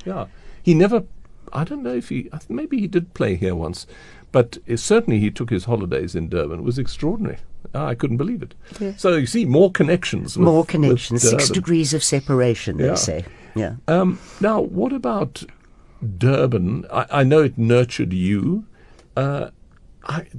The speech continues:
Speaker 1: these days, it seems to be slightly off the circuit for music and theatre. Elizabeth Snedden, of course, was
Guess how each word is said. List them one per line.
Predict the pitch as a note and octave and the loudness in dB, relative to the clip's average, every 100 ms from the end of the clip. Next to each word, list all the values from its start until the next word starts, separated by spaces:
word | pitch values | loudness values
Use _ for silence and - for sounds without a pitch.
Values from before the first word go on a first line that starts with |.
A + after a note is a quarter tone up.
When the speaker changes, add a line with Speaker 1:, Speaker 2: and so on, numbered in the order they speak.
| - | -8
Speaker 1:
these | C#3 F#3 G3+ - | -4 -2 -2 0
days, | E3+ E3+ F3 - | 0 2 -2 -4
it | - | -8
seems | - G#3+ F#3 | -6 -4 -6
to | - | -6
be | C3 | -10
slightly | - D#3 D#3+ - - - | -6 -6 -6 -8 -8 -2
off | D#3 - - | -2 -4 -6
the | A#2+ | -6
circuit | - E3 D3+ - - | -4 -4 -4 -4 -8
for | - A2+ G2 - | -6 -4 -4 -6
music | F#2 G2+ A2+ A2 F#2 E2 - | -4 -2 0 0 -4 -8 -8
and | F2+ E2+ | -8 -8
theatre. | - C3+ G#2+ | -2 0 0
Elizabeth | G#2+ A2+ F3 C#3+ B2 | 0 0 0 0 -4
Snedden, | - - G#3+ G#3 E2+ F2+ | -4 -4 -4 -4 -6 -8
of | - | -6
course, | G2 F2+ F2+ | -6 -6 -6
was | F#2 - | -8 -8